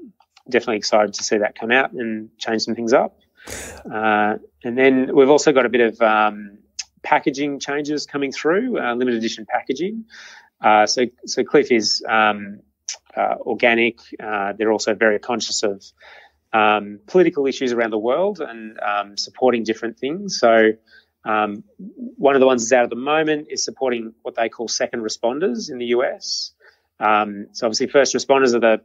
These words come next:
firefighters that might go in to fight the bushfire, and second responders is the,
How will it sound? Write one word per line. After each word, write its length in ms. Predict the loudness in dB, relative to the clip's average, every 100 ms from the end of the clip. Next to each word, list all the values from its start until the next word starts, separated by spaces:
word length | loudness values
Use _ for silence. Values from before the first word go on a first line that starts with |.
| _
firefighters 440 | 2 4 4 2
that 100 | 2
might 180 | -2 -2
go 120 | -2
in 100 | -4
to 60 | -6 _
fight 220 | 0 0 -2
the 80 |
bushfire, 600 | -6 -6 -2 -2 -2 -6 -14 _ _ _
and 360 | -8 -8 -10 -2
second 300 | -2 -2 -4
responders 400 | -4 -4 -2 -4
is 120 | 0
the, 180 | -2